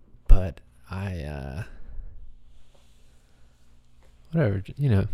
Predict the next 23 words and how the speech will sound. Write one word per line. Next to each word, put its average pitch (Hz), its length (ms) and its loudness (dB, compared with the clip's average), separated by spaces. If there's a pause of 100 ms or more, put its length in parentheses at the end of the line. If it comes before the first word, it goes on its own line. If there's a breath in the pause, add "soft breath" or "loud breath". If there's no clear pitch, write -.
went 104 340 2
through 98 560 2
a - 580 -4
bunch 101 280 8
of 104 80 -2
stuff - 360 0
in 104 80 0
my 98 120 4
personal 95 560 6
life, 95 720 2
and, 87 520 0 (2000 soft breath)
uh, 117 280 0
I 117 60 0
just, - 500 -4
uh, 107 400 4
wanted 107 480 0
to 104 340 0
be 104 160 4
able 98 260 2
to, 95 1000 2 (800)
you 117 100 2
know, 95 240 6
offer, 95 1040 4